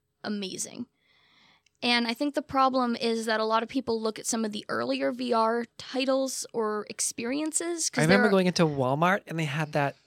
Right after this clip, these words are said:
Speaker 2: the Wario, the old Wario from, like, nineteen ninety-two. And it was, it was the red, uh, the red and orange, and it had the grid, and it was, it was basically like, uh, the scene from episode four,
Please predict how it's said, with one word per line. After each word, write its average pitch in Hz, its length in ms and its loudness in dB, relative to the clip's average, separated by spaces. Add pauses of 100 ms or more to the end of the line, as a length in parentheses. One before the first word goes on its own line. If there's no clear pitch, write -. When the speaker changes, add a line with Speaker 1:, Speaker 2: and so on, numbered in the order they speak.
(120)
Speaker 2:
the 135 300 2 (340)
Wario, 180 760 2 (280)
the 170 80 -2
old 160 260 0
Wario 165 460 4
from, 160 400 -2
like, 147 260 -4
nineteen 165 640 0
ninety-two. 160 760 0 (600)
And 165 100 -2
it 175 80 -8
was, 170 200 2
it 196 120 -4
was 165 200 -4
the 165 140 2
red, 151 600 0 (580)
uh, - 180 -8
the 160 100 -4
red 180 180 2
and 208 160 0
orange, 151 480 0
and 139 80 -6
it - 100 -12
had - 220 -10
the 156 80 -4
grid, 147 260 2
and 170 100 -2
it 160 80 -8
was, 156 180 2
it 170 180 -6
was 156 240 -2
basically 208 580 2
like, 156 240 0
uh, - 240 -6 (100)
the 160 100 -8
scene 180 360 0
from 147 460 0
episode 151 400 0
four, 143 460 2